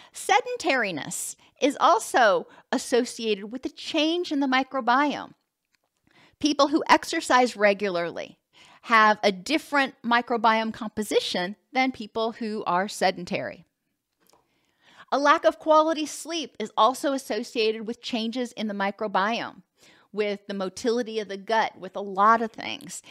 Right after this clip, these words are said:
And, and this is one of the things that we as, as, uh, mental health clinicians, as social workers, can address. We can help people learn the basics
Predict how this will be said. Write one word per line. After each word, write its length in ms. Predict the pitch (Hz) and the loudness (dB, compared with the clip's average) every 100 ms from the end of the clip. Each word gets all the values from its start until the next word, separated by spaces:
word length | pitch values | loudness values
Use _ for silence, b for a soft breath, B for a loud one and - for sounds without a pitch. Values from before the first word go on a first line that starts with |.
| B B | B B
And, 260 | 208 190 190 | -6 -6 -4
and 200 | - 208 | -6 -6
this 160 | 240 277 | -6 -6
is 140 | 277 | -8
one 160 | 247 254 | -6 -4
of 80 | 247 | -4
the 80 | 254 | -4
things 440 | 247 233 247 - | -4 -6 -6 -2
that 280 | 220 208 185 | 0 0 -2
we 300 | 240 269 254 | -4 0 0
as, 240 | 226 - - | 0 -6 -6
as, 540 | 202 196 190 - - _ b b - | -4 -4 -6 -12 -20 _ b b -16
uh, 140 | 175 - | -12 -4
mental 240 | 233 208 | -2 -2
health 280 | 269 359 - | -2 -2 -4
clinicians, 600 | 277 220 - 240 240 196 | -6 -6 -6 -6 -6 -8
as 140 | 170 | -6
social 360 | 320 381 302 277 | -4 -4 -2 -2
workers, 400 | 220 220 214 - B B B _ _ _ _ - | -2 -2 -6 -8 B B B _ _ _ _ 0
can 160 | 302 | 2
address. 520 | 294 277 381 - - - | 2 2 0 -2 -12 -10
We 120 | 269 | -8
can 160 | 339 247 | -6 -6
help 320 | 302 302 - | -4 -4 -4
people 340 | 277 277 262 | -8 -6 -4
learn 500 | 220 254 285 285 294 B B B _ _ | 0 2 2 0 -2 B B B _ _
the 140 | 180 190 | -10 -4
basics 760 | 185 220 440 - 226 - - | 0 2 0 0 0 -2 -8